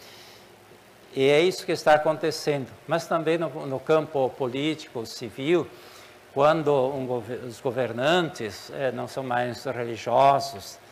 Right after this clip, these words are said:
não respeitam mais os mandamentos, né? Eh, buscam a si mesmos, eh, buscam se enriquecer, não têm amor ao próximo, sobretudo aos mais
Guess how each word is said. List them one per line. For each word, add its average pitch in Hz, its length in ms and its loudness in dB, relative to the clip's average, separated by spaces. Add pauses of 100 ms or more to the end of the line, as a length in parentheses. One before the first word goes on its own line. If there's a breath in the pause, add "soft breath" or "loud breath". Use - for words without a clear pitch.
(120)
não 117 100 -6
respeitam 131 680 -2
mais 123 580 2 (220 loud breath)
os 113 160 -12
mandamentos, 117 1080 -2
né? 113 260 -4 (560 loud breath)
Eh, 113 320 -2
buscam 127 840 0
a 123 120 0
si - 160 -10
mesmos, 117 840 -2
eh, 110 320 -6 (100)
buscam 143 340 -6
se 143 120 -4
enriquecer, 135 880 -2 (440 loud breath)
não 123 180 -4
têm 147 240 -2
amor 131 380 2
ao 131 160 4
próximo, 120 760 2
sobretudo 120 640 -6
aos 120 280 -2
mais 120 540 -4